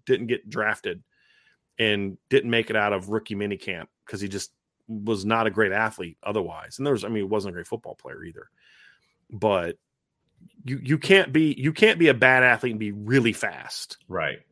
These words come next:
Speaker 1: in my opinion. But you also don't, doesn't make you a great athlete either. You can be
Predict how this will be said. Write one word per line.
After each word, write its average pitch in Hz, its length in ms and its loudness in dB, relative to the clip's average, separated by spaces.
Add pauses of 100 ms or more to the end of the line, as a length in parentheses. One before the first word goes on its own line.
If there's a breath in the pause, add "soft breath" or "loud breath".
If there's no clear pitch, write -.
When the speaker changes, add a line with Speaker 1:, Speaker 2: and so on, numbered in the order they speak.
(140)
Speaker 1:
in 107 80 -2
my 107 160 0
opinion. 87 480 -8 (600)
But 127 220 0
you 127 160 2
also 135 300 2
don't, 117 260 -4
doesn't 120 180 -6
make 113 140 -6
you 104 80 -4
a 95 40 -4
great 110 280 0
athlete 87 380 -8
either. 82 360 -14 (520)
You 139 200 0
can 131 240 0
be 131 540 -2